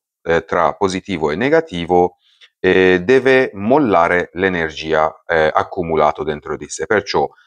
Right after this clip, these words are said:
dentro il, ehm, dentro l'induttore cambia la polarità, qua diventa positivo, qua negativo, e di conseguenza qua negativo e qua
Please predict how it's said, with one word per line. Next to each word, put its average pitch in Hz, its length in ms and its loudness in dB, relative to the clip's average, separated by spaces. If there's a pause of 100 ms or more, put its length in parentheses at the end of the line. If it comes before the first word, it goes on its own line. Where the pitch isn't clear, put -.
(200)
dentro 82 840 0
il, 85 280 -2
ehm, 80 580 0
dentro 127 300 -2
l'induttore 90 760 0
cambia 78 480 -2
la 78 280 0
polarità, 90 540 0
qua 110 200 0
diventa 90 360 -4
positivo, 87 760 -2 (260)
qua 85 420 2
negativo, 73 840 -6
e 143 100 0
di 160 140 -6
conseguenza 87 640 0
qua 78 320 2
negativo 98 680 0
e 127 120 0
qua 87 280 2